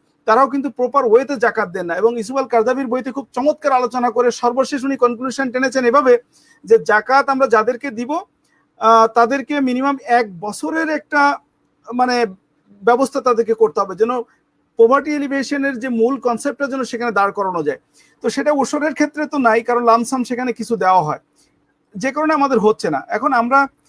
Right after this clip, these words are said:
সরাসরি যদি একটু আসি, আহ, যে আসলে আমাদের, আহ, রিসার্চ আমাদেরকে কি বলছে, যেখানে চ্যালেঞ্জগুলো কি আসলে এই পরিস্থিতি তৈরি হওয়ার ক্ষেত্রে কি ধরনের সমস্যা আছে।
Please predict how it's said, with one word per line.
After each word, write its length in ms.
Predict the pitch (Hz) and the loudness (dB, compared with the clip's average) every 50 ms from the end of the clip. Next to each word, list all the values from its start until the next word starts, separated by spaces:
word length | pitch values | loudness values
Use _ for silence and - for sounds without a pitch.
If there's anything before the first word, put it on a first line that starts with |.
| _ _ _ - | _ _ _ -6
সরাসরি 520 | - 226 233 247 240 - 277 269 269 277 | -2 0 2 2 2 0 -2 -4 -4 -2
যদি 320 | 220 247 233 196 240 240 | 0 0 0 0 0 0
একটু 240 | 233 220 226 - 240 | 0 0 0 0 0
আসি, 400 | 233 208 190 - - 220 208 190 - _ _ | 2 2 0 -2 -4 -10 -10 -10 -14 _ _
আহ, 220 | 190 202 202 196 | -10 -6 -6 -6
যে 160 | 196 170 202 196 | -4 -4 -2 -2
আসলে 300 | 190 - - 226 220 214 | -2 -4 -4 -2 -2 0
আমাদের, 460 | 208 190 190 190 185 208 196 - - | 0 0 -2 -2 -4 -4 -4 -6 -8
আহ, 120 | 185 185 | -8 -8
রিসার্চ 420 | 180 175 196 175 - 240 233 - 247 | -8 -8 -8 -4 -4 -4 -4 -4 -6
আমাদেরকে 380 | 226 208 202 202 190 - 208 | -6 -6 -6 -6 -6 -6 -8
কি 160 | - - 208 | -8 -8 -12
বলছে, 280 | 196 180 226 220 - 220 | -10 -8 -8 -6 -6 -4
যেখানে 280 | 185 196 185 220 226 220 | -4 -2 -2 -2 -2 0
চ্যালেঞ্জগুলো 580 | - 220 202 214 240 254 233 214 254 240 220 | 2 2 2 4 2 0 0 -2 0 0 0
কি 280 | 220 - - 208 180 160 | 0 -2 -6 -2 0 0
আসলে 260 | 160 - - 160 160 | 0 0 -2 -8 -4
এই 160 | 160 208 214 | 0 0 0
পরিস্থিতি 460 | 202 - 220 240 233 - 240 233 240 | 4 4 4 2 2 -2 -4 -8 -6
তৈরি 240 | 220 - 220 220 208 | 2 4 4 4 6
হওয়ার 160 | 208 196 190 | 4 2 2
ক্ষেত্রে 340 | 170 - 202 - - 208 208 196 _ _ _ _ _ _ | 0 -2 -4 -2 0 -2 -2 -2 _ _ _ _ _ _
কি 100 | - 269 | -8 -2
ধরনের 260 | 254 269 247 240 220 | -2 0 2 2 0
সমস্যা 380 | - - 202 185 185 165 - 175 | 0 0 -4 -4 -6 -4 -2 -2
আছে। 200 | 151 - - | -2 -2 -4